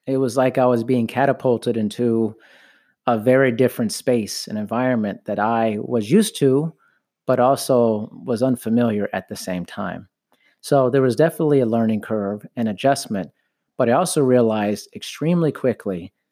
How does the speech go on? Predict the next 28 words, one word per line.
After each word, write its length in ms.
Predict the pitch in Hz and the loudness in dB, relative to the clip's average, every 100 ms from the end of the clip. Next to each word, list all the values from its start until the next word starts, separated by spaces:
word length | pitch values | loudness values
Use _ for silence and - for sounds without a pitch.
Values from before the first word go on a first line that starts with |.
| _ | _
that 160 | 120 104 | -6 0
this 240 | 139 - | 0 2
was 120 | 135 117 | -2 -2
a 60 | |
viable 480 | 95 101 104 98 92 | -2 -2 -2 -4 -8
service. 640 | - 95 90 73 - - - _ _ _ - | -8 -6 -6 -10 -14 -18 -20 _ _ _ -2
And 100 | 123 | 0
it 40 | |
was 140 | 113 127 | 0 2
one 320 | 143 170 135 | 2 2 2
that 320 | 127 117 - | 2 0 -4
could 260 | - 180 170 | -2 -2 2
be 140 | 143 | 0
transformational. 1080 | - 131 123 - 123 107 117 - 98 80 95 _ _ _ _ _ _ _ | 0 -2 -2 -2 -4 0 -2 -4 -8 -10 -12 _ _ _ _ _ _ _
And 80 | 123 | 0
I 40 | 143 | 0
would 140 | 185 | 2
say 460 | - 135 123 120 120 _ _ _ | 4 4 4 2 -2 _ _ _
those 180 | 123 113 | -6 -6
three 200 | - 147 | -2 -2
plus 280 | 139 135 - | 0 -2 2
years 220 | 131 170 | 4 4
ago 200 | 156 127 | 4 2
when 100 | 107 | 2
I 80 | 107 | -2
was 100 | 98 | -4
doing 380 | 110 139 147 120 | 0 0 2 0
it, 260 | 104 - | -2 -4